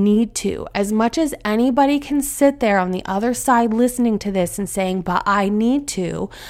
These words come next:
I challenge you to really look at that and ask you if that's really true. Why? Why are we filling our schedules so big? Again, I don't know the answer to this.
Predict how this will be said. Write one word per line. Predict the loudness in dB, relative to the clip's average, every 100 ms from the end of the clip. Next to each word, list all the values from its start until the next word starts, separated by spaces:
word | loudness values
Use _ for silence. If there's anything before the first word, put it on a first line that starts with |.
| -18 -20 2
I | 4 6 4
challenge | 0 -4 2 4 6 4 2
you | 0 -2 0 -2 -6 -16 -8
to | -2
really | -2 0 2 4 2
look | 2 2 2
at | 0 -2
that | -2 -2 -6 -4
and | -4 -2
ask | -2 -4 -4
you | -4
if | -4 -6
that's | -8 -10 -10
really | -4 -2 -2 -4 -8 -14 -12
true. | -8 -4 0 -2 -2 -10 -18 -20 -20 -14
Why? | -2 6 6 6 0 -8 -18 -20 -20 -8
Why | 2 6 8 6 6
are | 6 6
we | 4 0 -2
filling | -4 -2 -2 -2 -4
our | -6
schedules | -6 -4 -4 -2 -2 -4 -8
so | -10 -2 2 2 0 0
big? | 0 0 -2
Again, | 2 2 2 -2
I | 0 2
don't | 2 0
know | 0
the | 0 -2
answer | -2 -2 -4 -8
to | -6
this. | -2 -2 -4